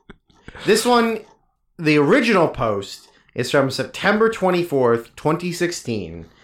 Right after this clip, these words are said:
and the person i-, who is the gatekeeper to the seven <laughs> layers of hell, um, is at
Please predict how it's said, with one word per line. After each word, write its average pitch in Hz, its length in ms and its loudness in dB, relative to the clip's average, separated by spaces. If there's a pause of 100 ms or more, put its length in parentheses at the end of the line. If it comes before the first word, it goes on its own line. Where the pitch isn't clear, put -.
(360)
and 127 240 -2
the - 60 -2
person 214 760 2 (120)
i-, 151 380 4
who 143 580 2 (260)
is 151 460 2 (340)
the 143 200 2
gatekeeper 180 1080 2 (120)
to 156 420 4
the 135 160 2
seven 190 600 2
<laughs> 185 140 2
layers 170 300 4
of 170 100 0
hell, 117 480 -2 (640)
um, 131 640 2 (440)
is 135 500 4
at 240 480 0